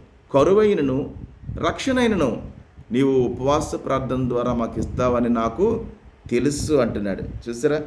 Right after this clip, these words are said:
"కీడైనను, యుద్ధమైనను, తీర్పైనను, తెగులైనను, కరువైనను మా మీదకు వచ్చినప్పుడు, మేము ఈ మందిరం ఎదుట, నీ ఎదుట నిలబడి మా శ్రమలో నీకు మొర్ర పెట్టిన దినము, పెట్టిన ఎడల నీవు ఆలకించి మమ్మల్ని రక్షించదు అని అనుకుని, ఇచ్చట నీ నామ ఘనత కొరకు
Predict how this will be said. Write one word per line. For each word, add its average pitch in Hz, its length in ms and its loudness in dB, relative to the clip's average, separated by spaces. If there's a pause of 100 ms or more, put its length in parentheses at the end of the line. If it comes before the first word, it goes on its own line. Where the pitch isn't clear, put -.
(600)
"కీడైనను, 151 420 4
యుద్ధమైనను, 151 540 2
తీర్పైనను, 156 540 0
తెగులైనను, 156 480 4
కరువైనను 151 500 2
మా 135 200 -2
మీదకు 175 320 -2
వచ్చినప్పుడు, 190 680 0 (540)
మేము 185 200 4
ఈ 180 100 4
మందిరం 214 500 4
ఎదుట, 196 340 4
నీ 196 260 0
ఎదుట 156 320 0
నిలబడి 160 480 2
మా 143 180 0
శ్రమలో 160 420 0
నీకు 165 220 0
మొర్ర 131 320 0
పెట్టిన 202 380 2
దినము, 143 560 2 (220)
పెట్టిన 151 260 -4
ఎడల 117 420 2 (440)
నీవు 139 140 6
ఆలకించి 190 580 2
మమ్మల్ని 151 340 0
రక్షించదు 214 640 2
అని 190 200 4 (140)
అనుకుని, 185 760 0 (500)
ఇచ్చట 143 380 -2
నీ 147 180 4
నామ 139 420 2
ఘనత 143 280 2
కొరకు 131 580 0